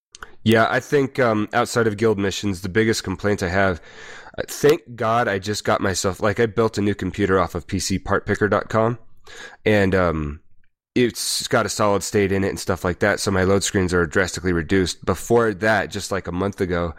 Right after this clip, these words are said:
I was playing on a computer where to load into Lion's Arch or Gandaren Fields took probably around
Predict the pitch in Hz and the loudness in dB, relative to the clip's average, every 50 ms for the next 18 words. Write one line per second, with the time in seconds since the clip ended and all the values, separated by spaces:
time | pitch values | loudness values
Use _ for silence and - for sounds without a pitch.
0 | - - - - - - - - 98 113 117 - - 123 120 117 110 104 98 92 | -14 -20 -20 -20 -20 -10 -2 0 2 2 2 0 0 2 2 4 2 2 0 -2
1 | 98 92 - - 107 107 104 98 90 95 95 92 - - - 90 87 95 104 107 | -4 -4 -2 0 2 2 2 2 2 2 2 2 0 -4 -6 -4 0 2 2 4
2 | 104 101 101 101 101 98 - - - 92 85 85 90 92 92 98 90 95 92 87 | 4 4 4 2 2 0 -2 -4 -4 -4 -2 0 0 0 0 2 2 2 2 0
3 | - 90 80 87 85 82 92 90 87 85 80 - - 98 95 92 87 - - - | 0 -2 -2 -2 0 0 2 2 2 0 -2 0 0 2 2 0 0 -4 -6 -2
4 | - 98 87 - - - 90 87 95 98 101 98 90 85 87 87 90 87 85 85 | -2 -2 -2 -2 -4 -2 0 0 0 2 2 2 2 2 2 2 2 2 2 0
5 | 85 82 - | 0 -2 -4